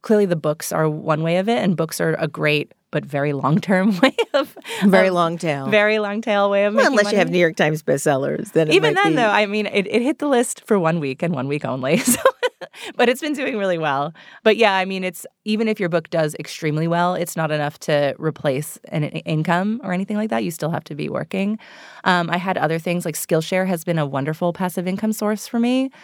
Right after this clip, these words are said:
Speaker 1: And it's also been just really helpful for me because I love doing workshops, but I don't have the capacity to do them all the time now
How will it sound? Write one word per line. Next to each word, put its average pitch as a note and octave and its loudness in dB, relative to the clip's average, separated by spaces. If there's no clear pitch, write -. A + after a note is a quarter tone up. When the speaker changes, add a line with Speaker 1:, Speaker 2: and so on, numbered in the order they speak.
Speaker 1:
And E3+ 4
it's F3+ 0
also E3+ 2
been D#3+ -2
just D#3+ -8
really D#3+ 0
helpful F#3 -2
for E3 -8
me D3+ -2
because D#3+ -4
I D#3+ 0
love D3 0
doing D3+ -4
workshops, F3+ -4
but E3 -2
I D3+ 2
don't C#3+ -2
have D3 -6
the C#3+ -6
capacity C#3 -8
to C#3+ -8
do C3+ -6
them D3 -2
all D#3+ 0
the E3+ -4
time F3 -4
now F3+ 0